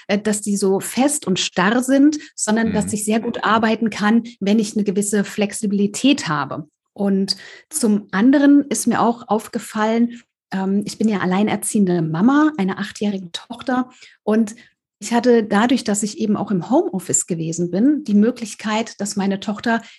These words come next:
Speaker 1: eben nicht zehn Stunden fremdbetreut, äh, sein musste, sondern die könnte, die konnte einfach ein paar Stunden früher nach Hause kommen. Und
Speaker 2: Mhm.
Speaker 1: ich konnte dann wirklich auch gut nebenher arbeiten, ne? Und dieses Learning, das war einfach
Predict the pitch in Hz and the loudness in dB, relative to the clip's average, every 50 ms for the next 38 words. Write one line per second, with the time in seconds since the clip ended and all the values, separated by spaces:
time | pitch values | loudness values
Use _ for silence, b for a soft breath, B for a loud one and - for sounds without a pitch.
0 | B _ - 226 208 214 214 254 285 - - - - - 240 233 233 - - - | B _ 0 2 4 6 6 4 4 2 -2 -8 -2 0 2 2 2 2 2 2
1 | 240 214 214 226 208 - - 247 294 370 - - - - - 165 147 131 - - | 2 2 2 0 -2 0 2 2 2 4 2 0 -2 -2 -2 -2 -2 -2 -4 -8
2 | - - _ - - 190 185 190 175 - - 202 - 185 180 196 196 190 190 196 | -14 -16 _ -6 -4 -2 -2 -2 -4 -4 -6 -2 -2 0 2 4 4 4 4 4
3 | 214 226 - - - 269 277 269 233 226 233 226 220 220 - - 285 277 262 233 | 4 2 0 0 0 -2 -2 0 0 0 0 0 -2 -4 -2 0 2 2 2 0
4 | - - 208 208 - 220 - 208 - - 185 - 208 202 202 202 202 202 - - | -4 -6 -8 -8 -6 -6 -4 -4 -4 -6 -4 -2 -2 -2 -2 -2 -2 -2 -2 -4
5 | 202 185 175 - - 220 202 190 190 180 - 247 277 320 - 214 - - 190 170 | -6 -6 -6 -4 0 0 0 0 0 -2 -2 -2 0 0 0 -2 -2 -2 -2 0
6 | 202 262 285 B B B B B B B - 220 233 247 233 - - - 214 - | 0 -2 -2 B B B B B B B 2 4 4 4 4 2 -2 -6 -8 -10
7 | - - - - 240 240 240 214 214 214 220 202 226 247 - 240 220 - - 208 | -6 -2 0 2 2 4 2 2 2 2 2 2 2 2 0 -2 -2 -2 -4 -4
8 | 208 - 226 226 208 220 220 202 196 202 190 196 190 180 - - 220 262 262 233 | -2 -4 -4 -4 -2 0 0 2 2 2 2 2 2 2 0 0 -2 -2 0 0
9 | 185 156 127 - - 151 160 185 196 240 240 B B B B B B - 196 214 | -2 -2 -4 -4 -4 -4 -2 0 -2 -2 -4 B B B B B B -4 -2 2
10 | 220 226 226 220 202 - b b b b b b b b b b b b _ _ | 2 2 2 0 -4 -8 b b b b b b b b b b b b _ _
11 | _ _ _ 247 277 294 311 311 - - - - _ - 262 269 262 214 170 180 | _ _ _ 2 2 2 2 -2 -4 -6 -12 -12 _ 2 4 4 6 6 4 2
12 | 180 185 190 214 208 - - - 226 226 - - 214 240 - - 226 220 - - | 2 0 -2 -4 -4 -4 -6 -4 -4 -4 -2 -2 -4 -4 -4 -4 -6 -6 -6 -10